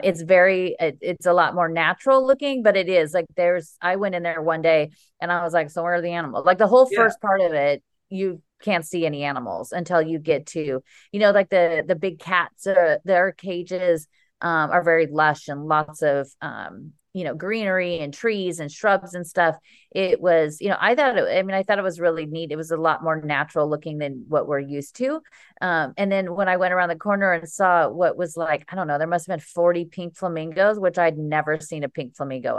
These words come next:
Speaker 1: in life, in real life.
Speaker 2: Yeah, I, I didn't see the flamingos, but I went when it was kind of colder out.
Speaker 1: Yeah, th-, so they're all inside. I think every time I've ever gone to a zoo, it's always when, like, the animals are sleeping.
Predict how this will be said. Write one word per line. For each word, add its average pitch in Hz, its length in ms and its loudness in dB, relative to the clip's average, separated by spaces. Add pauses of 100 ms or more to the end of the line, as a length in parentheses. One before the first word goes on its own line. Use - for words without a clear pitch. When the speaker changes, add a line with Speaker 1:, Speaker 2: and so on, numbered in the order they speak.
Speaker 1:
in - 80 -12
life, - 320 -14
in 151 140 -10
real 131 140 0
life. - 200 -8
Speaker 2:
Yeah, 240 560 -2
I, 254 160 2
I 311 120 -2
didn't 349 240 -2
see 302 120 2
the 285 160 4
flamingos, 196 800 0
but 208 100 2
I 254 120 6
went 311 140 2
when 240 100 0
it - 20 0
was 202 140 -2
kind 202 180 -2
of 180 100 -4
colder 190 420 0
out. 175 340 -2 (720)
Speaker 1:
Yeah, 135 240 -2
th-, 143 120 -12
so 170 120 -2
they're 156 160 2
all 147 180 4
inside. 147 320 0
I 190 120 2
think 269 200 0
every 220 180 2
time 208 200 -4
I've 156 220 -4
ever 170 200 0
gone 156 300 -2
to 143 260 -2 (320)
a 165 120 0
zoo, 151 340 0
it's 151 160 0
always 156 320 2
when, 151 160 -4
like, 139 180 -4
the 143 280 0
animals 147 460 -6
are 135 80 -8
sleeping. 131 580 -12